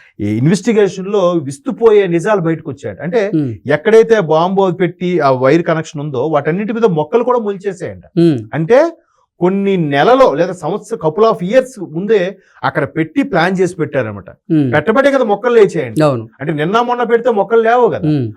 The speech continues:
Speaker 1: అంటే ఎప్పటి నుంచి కాపు కాసారో చూడండి, ఎంత ప్లాన్ చేశారో చూడండి.
Speaker 2: Hmm.
Speaker 1: అంటే ఎంత, ఆ, మాస్టర్ మైండో నిజంగా ఈ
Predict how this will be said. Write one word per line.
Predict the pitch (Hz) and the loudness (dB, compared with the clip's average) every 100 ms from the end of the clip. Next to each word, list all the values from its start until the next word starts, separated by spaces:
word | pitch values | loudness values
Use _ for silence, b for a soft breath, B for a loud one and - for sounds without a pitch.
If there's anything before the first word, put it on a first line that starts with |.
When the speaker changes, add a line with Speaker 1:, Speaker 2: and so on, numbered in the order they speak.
| - | -6
Speaker 1:
అంటే | 190 | -2
ఎప్పటి | 190 147 185 - 277 | 0 0 -2 -2 -4
నుంచి | 277 269 262 | -4 -6 -8
కాపు | - 214 214 | 0 0 0
కాసారో | 214 208 196 196 | -2 -2 0 -4
చూడండి, | 185 160 120 90 - _ _ _ 123 | -4 -6 -8 -10 -20 _ _ _ -4
ఎంత | 147 196 254 | -2 0 0
ప్లాన్ | 254 240 240 233 | 2 0 0 2
చేశారో | 226 226 220 | 2 2 0
చూడండి. | 196 160 117 92 - - | 0 -2 -6 -10 -8 -2
Speaker 2:
Hmm. | 139 | -2
Speaker 1:
అంటే | 110 247 - | 0 -2 -2
ఎంత, | 113 120 156 214 - 240 214 196 190 b b - | -6 -2 -2 -4 -4 0 2 2 -4 b b -4
ఆ, | 139 139 135 131 | 0 2 2 0
మాస్టర్ | 113 110 185 190 240 | -2 -4 -4 -2 -2
మైండో | 226 190 156 127 | 0 2 0 0
నిజంగా | 120 139 160 | -2 -4 -2
ఈ | 135 | -2